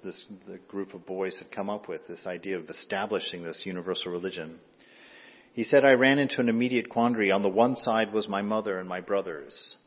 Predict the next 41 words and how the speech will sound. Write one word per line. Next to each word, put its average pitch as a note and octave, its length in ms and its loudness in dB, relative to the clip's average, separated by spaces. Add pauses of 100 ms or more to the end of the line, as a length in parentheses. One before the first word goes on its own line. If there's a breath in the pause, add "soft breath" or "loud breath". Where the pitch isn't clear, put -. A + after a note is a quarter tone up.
(140)
My A#2+ 140 0
father A#2+ 400 2
died A2 340 4
at G#2+ 80 -2
the G2+ 80 -6
time G#2 400 -2
and G2+ 100 -4
we G2+ 120 -6
were G2 120 -4
left G2 280 -4 (180)
very G2 220 0
poor." F2+ 520 -6 (380 loud breath)
Left A2+ 220 0
poor C3+ 180 0
to A#2+ 80 0
the G#2 80 -10
point G#2 240 -6
of F2+ 80 -8
not F#2+ 180 -4
having F#2 260 -12
food G2+ 280 -8
on E2 80 -8
the D#2 100 -12
table. E2+ 440 -14 (180)
That's - 160 -18
the G2 60 -16
kind F#2+ 180 -8
of - 140 -10
poor F#2 240 -2
we E2+ 100 -10
don't E2 160 -10
really E2 240 -10
know. D#2+ 400 -10 (880 loud breath)
"Oh, B2 240 6
very C#3 340 8
poor, E2 640 -2
almost B2+ 640 4
starving B2 580 4
all A2+ 240 2
the G#2+ 80 -4
time. G2+ 500 -6